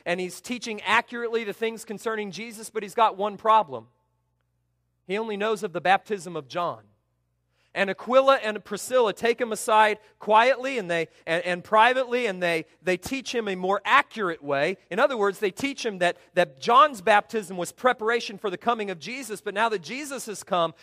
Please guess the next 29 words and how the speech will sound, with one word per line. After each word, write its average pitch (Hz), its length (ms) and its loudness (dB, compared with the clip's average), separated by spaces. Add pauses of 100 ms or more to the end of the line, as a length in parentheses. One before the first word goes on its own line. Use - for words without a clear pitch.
(160)
baptism 214 640 2
is 185 160 -8
now 214 520 2 (220)
in 202 120 -2
the 196 60 -2
name 214 180 -2
of 202 60 -2
the 190 80 -2
Father 226 420 6
and 196 140 -6
the 185 60 -6
Son 220 340 -4
and 190 100 -8
the 180 80 0
Holy 220 280 0
Spirit, 226 380 0
and 180 140 -8
is 170 140 -8
not 254 200 4
a 240 80 0
baptism 208 540 2
of 170 100 -4
preparation, 214 680 -2
but 175 100 -2
is 165 140 -6
a 160 40 -12
baptism 202 560 2
of 165 140 -10
completion. 240 560 -10